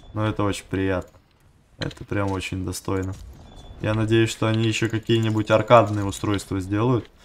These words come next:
что, например, у-, будет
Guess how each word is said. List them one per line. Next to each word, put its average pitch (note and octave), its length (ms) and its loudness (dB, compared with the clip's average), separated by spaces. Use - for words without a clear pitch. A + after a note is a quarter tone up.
что, G#2+ 220 -4
например, G#2 600 -2
у-, G#2+ 420 0
будет A2 460 0